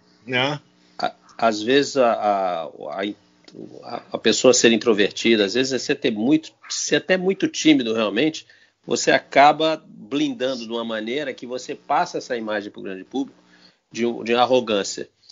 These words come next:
Speaker 2: Só pra citar aqui, por exemplo, do Marcelo Rios falava muito isso também. E todo mundo que convivia com o Rios dizia que não era nada disso. O cara é legal pra caramba,
Speaker 1: Sim.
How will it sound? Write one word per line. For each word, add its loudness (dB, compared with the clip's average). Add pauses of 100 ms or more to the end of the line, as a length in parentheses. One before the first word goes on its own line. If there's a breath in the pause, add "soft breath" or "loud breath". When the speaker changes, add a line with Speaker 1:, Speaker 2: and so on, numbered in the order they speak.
(180 loud breath)
Speaker 2:
Só -2
pra 0
citar -4
aqui, -6
por -8
exemplo, -8
do -6
Marcelo -2
Rios -4
falava -2
muito -6
isso -6
também. -8
E -10
todo 4
mundo 6
que -6
convivia 2
com -10
o -8
Rios -2
dizia -2
que -8
não 0
era 0
nada 2
disso. -6
O -20
cara -2
é -6
legal -2
pra -8
caramba, -2
Speaker 1:
Sim. 0